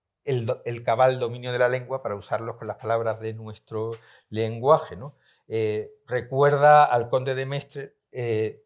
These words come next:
"Toda degradación individual o nacional viene inmediatamente anunciada por una degradación rigurosamente proporcional del lenguaje".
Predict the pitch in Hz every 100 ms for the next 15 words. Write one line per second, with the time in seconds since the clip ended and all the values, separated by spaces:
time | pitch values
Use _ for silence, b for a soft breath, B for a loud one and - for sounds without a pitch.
0 | _ - 135 135 135 131 131 127 143 131
1 | 127 123 135 131 131 131 131 135 131 -
2 | 117 131 131 120 131 135 135 135 127 113
3 | 147 123 127 B B - 117 135 123 123
4 | 117 113 143 131 127 - _ _ _ _
5 | 117 117 131 143 147 147 147 127 127 -
6 | 131 131 123 110 104 104 113 -